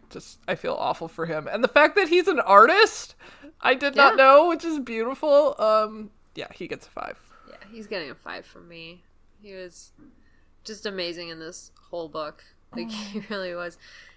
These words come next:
Speaker 2: And I, like, just want to talk about how fucking strong he is. Like, for all of his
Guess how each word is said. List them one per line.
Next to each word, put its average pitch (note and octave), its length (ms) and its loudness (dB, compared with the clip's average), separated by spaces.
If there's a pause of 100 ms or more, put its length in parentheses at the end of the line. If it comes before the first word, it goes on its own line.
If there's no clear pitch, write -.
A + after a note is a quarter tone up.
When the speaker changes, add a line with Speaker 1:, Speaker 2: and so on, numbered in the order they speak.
(140)
Speaker 2:
And G#3 300 -6 (400)
I, G#3 380 -2
like, G3 260 -6 (260)
just A3 320 -8
want G#3 280 -6
to F#3 260 -6 (280)
talk G3 400 -6
about D#3+ 380 -8
how F3+ 600 -6 (320)
fucking G3 500 -8
strong E3 760 -10
he D#3+ 280 -20
is. - 480 -14
Like, F3 240 -10 (320)
for A3 300 -2
all A3+ 280 -2
of A#3 120 -2
his A3 460 -6